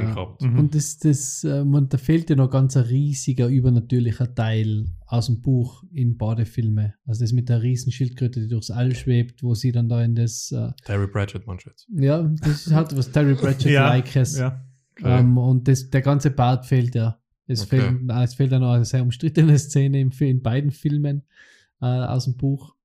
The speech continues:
Speaker 3: wo, was fürs Coming of Age wichtig ist, weil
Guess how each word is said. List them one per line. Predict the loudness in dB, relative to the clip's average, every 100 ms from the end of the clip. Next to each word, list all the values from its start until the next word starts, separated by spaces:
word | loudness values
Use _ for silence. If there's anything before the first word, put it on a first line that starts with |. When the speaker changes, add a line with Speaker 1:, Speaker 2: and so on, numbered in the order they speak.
| _ _
Speaker 3:
wo, | -8 -6 -6 -10 -14 -16 -14 -6
was | -6 -6
fürs | -6 -6 -2
Coming | -2 0
of | -2 -2
Age | -4 -4 -4
wichtig | -2 -2 -6 -4
ist, | -2 -4 -6
weil | -4 -4